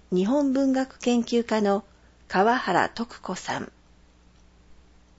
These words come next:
芸能発表会は、五月二十二日日曜日、午前十時から大ホールにて。茶席は、五月二十一日土曜日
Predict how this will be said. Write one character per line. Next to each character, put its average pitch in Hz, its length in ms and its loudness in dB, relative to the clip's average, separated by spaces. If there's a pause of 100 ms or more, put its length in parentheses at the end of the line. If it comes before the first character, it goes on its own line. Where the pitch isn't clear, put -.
(420)
芸 240 200 8
能 302 200 0
発 277 300 -2
表 269 100 0
会 226 220 0
は、 202 240 2 (480)
五 240 100 8
月 269 340 0
二 226 200 4
十 202 200 2
二 180 160 0
日 190 340 0
日 180 340 0
曜 214 160 2
日、 147 240 -6 (340)
午 247 160 6
前 226 220 2
十 220 220 0
時 196 120 0
か 160 160 -4
ら 143 200 -2 (280)
大 214 280 0
ホ 254 180 2
ー 226 40 2
ル 180 100 0
に 156 160 -6
て。 - 300 -6 (1600)
茶 202 160 0
席 233 360 -2
は、 208 240 0 (680)
五 277 140 6
月 302 320 0
二 240 160 2
十 190 200 0
一 196 240 -2
日 202 320 0
土 190 140 4
曜 196 220 2
日 131 240 -8